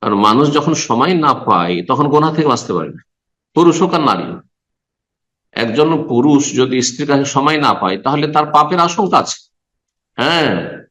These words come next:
পরকীয়ায় লিপ্ত হওয়ার আশঙ্কা আছে। ঠিক ওই রকম একজন মেয়ে যখন তার স্বামী থেকে, স্ত্রী যখন সা-, সময় না পাবে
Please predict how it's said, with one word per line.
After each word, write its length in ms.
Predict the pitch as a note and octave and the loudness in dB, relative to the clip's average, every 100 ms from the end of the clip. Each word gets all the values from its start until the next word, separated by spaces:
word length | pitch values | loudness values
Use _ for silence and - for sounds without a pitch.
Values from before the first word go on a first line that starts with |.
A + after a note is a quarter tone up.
| _ - | _ 0
পরকীয়ায় 360 | D3+ E3+ G3+ | 2 2 2
লিপ্ত 220 | F#3+ F#3+ E3+ | 0 0 2
হওয়ার 160 | D3 | 2
আশঙ্কা 380 | G2 - G2+ F2 | 0 -4 -8 -8
আছে। 220 | F2 - | -10 -10
ঠিক 240 | - G#3+ G#3+ | -4 0 2
ওই 120 | A3+ | 4
রকম 260 | G#3 F3 | 2 2
একজন 320 | C3 A#2+ D3 C3 | 0 0 0 0
মেয়ে 280 | C3 C#3+ | 2 0
যখন 300 | B2+ A#2 C3 | 0 -2 -2
তার 120 | B2+ A2 | -2 -4
স্বামী 280 | A2+ G2+ | -4 -4
থেকে, 400 | A2+ B2+ G#2+ G2 | -4 -2 0 -2
স্ত্রী 260 | - - B2+ | -2 -2 0
যখন 220 | C#3+ A#2 | 0 -2
সা-, 440 | A2+ D#2 A2 A#2 A2 | -4 -6 -4 -4 -4
সময় 260 | A2 B2+ | -2 0
না 140 | D3+ A#2+ | 2 0
পাবে 380 | F2+ F2+ A2 | 0 0 -2